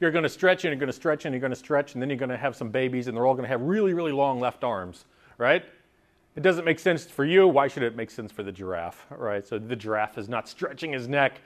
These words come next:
you know, trying to reach for those leaves on the top of the tree. It doesn't work for you. Don't impose it on the giraffe, please, right? So the law of inheritance of acquired characteristics. You can get as bulky as you want.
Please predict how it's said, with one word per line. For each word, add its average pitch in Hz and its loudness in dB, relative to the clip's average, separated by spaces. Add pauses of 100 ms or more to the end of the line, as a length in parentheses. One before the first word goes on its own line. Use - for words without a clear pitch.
(300)
you 170 -10
know, 127 0
trying 123 -4
to 113 -4
reach 117 -6
for - -18
those 110 -4
leaves 113 -6
on 101 -10
the 101 -10
top 101 -6
of 92 -14
the 101 -10
tree. 101 -10
It 143 -16
doesn't 131 -2
work 127 -4
for 110 -10
you. 107 -2 (220)
Don't 139 2
impose 113 -2
it 107 -6
on 101 -6
the 95 -12
giraffe, 98 -6
please, 110 -10 (420)
right? 151 0
So 156 4
the 170 0
law 170 6
of 156 -2
inheritance 147 -2
of 120 -8
acquired 131 0
characteristics. 95 -6
You 170 -2
can 131 -2 (220)
get 135 -2
as 107 -8
bulky 147 0
as 127 -2
you 127 -2
want. 107 -4